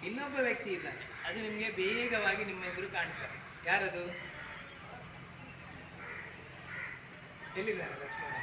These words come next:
ಇನ್ನೊಬ್ಬ ವ್ಯಕ್ತಿ ಇದ್ದಾನೆ, ಇನ್ನೊಬ್ಬ ವ್ಯಕ್ತಿ ಇದ್ದಾನೆ.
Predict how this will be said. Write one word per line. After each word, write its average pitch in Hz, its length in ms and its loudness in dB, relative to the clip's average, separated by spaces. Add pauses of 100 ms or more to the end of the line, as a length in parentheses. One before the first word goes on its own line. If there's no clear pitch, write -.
(2500)
ಇನ್ನೊಬ್ಬ 220 320 4
ವ್ಯಕ್ತಿ 196 340 4
ಇದ್ದಾನೆ, 180 720 0 (1900)
ಇನ್ನೊಬ್ಬ 208 240 2
ವ್ಯಕ್ತಿ 185 340 0
ಇದ್ದಾನೆ. 131 520 -4